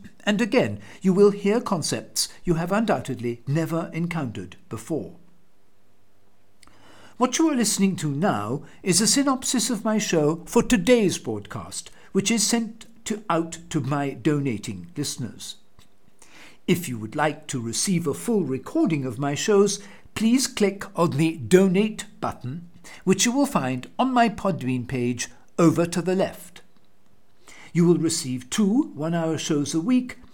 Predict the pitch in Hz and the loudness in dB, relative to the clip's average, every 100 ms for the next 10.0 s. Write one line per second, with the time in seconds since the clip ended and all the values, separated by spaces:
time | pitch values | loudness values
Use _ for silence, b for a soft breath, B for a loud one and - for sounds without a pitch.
0 | B B 202 254 302 285 233 165 - 165 | B B 0 4 6 6 4 2 0 -4
1 | 175 B B 170 160 175 - 208 226 214 | -4 B B 2 4 -2 0 2 2 2
2 | 208 208 202 202 202 - 139 175 175 - | 2 -2 0 -2 -2 -6 -2 -2 -2 -4
3 | 220 - 220 220 233 226 139 127 131 - | -4 -2 0 2 0 -2 -4 -4 -4 -8
4 | - 180 190 226 254 247 180 165 165 143 | -8 -2 0 0 -2 -2 0 2 0 0
5 | 110 107 123 117 - B B - 190 185 | -2 -2 -4 -4 -4 B B 6 6 6
6 | 240 254 - 165 165 135 107 - - - | 0 0 -2 -2 -2 -4 -6 -8 -12 -12
7 | - - B B B 254 254 269 277 311 | -14 -20 B B B 0 2 0 0 0
8 | 185 170 170 165 - - 180 175 185 160 | 2 0 0 -2 -4 -2 0 0 0 0
9 | 156 156 202 214 180 131 123 123 123 127 | -4 -4 2 2 4 0 -4 -6 -4 -4